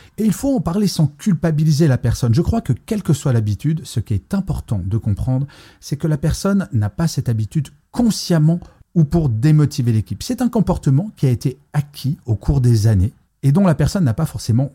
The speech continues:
conscience. Avoir un tête-à-tête avec cette personne en disant « Écoute, j'aimerais comprendre pourquoi systématiquement tu es négatif ou négative. » Et de l'amener à s'exprimer.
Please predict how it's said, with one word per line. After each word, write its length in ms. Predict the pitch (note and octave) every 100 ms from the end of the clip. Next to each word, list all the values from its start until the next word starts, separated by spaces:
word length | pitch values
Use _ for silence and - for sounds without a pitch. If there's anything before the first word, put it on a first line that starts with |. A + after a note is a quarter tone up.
| _
conscience. 640 | C3+ A#2+ - G2 F#2+ -
Avoir 300 | - F3 A3+
un 100 | D3+
tête-à-tête 540 | A2+ F3 E3 C3+ D3 C#3
avec 140 | A2
cette 160 | - G#2
personne 340 | G2+ - G#3+ -
en 60 | B2+
disant « 180 | D#3
Écoute, 240 | G3+ B3+ - - - _ _ -
j'aimerais 320 | D3 E3 A3+
comprendre 640 | - E3 - F3+ A3+ - _
pourquoi 460 | E3 - - A3+ -
systématiquement 1120 | - - A#3 F3+ F3+ D#3+ D3 D#3+ C#3+ D3+ E3 -
tu 140 | - B2+
es 60 |
négatif 560 | B2+ A#2+ A2 C#3+ C#3+ - -
ou 100 | A#2+
négative. » 580 | A#2 A2 G2+ - E2+ E2+ _ _ -
Et 60 | C#3+
de 100 | D#3
l'amener 320 | B2 C3+ B3
à 100 | B3+
s'exprimer. 560 | - - - E3+ C4+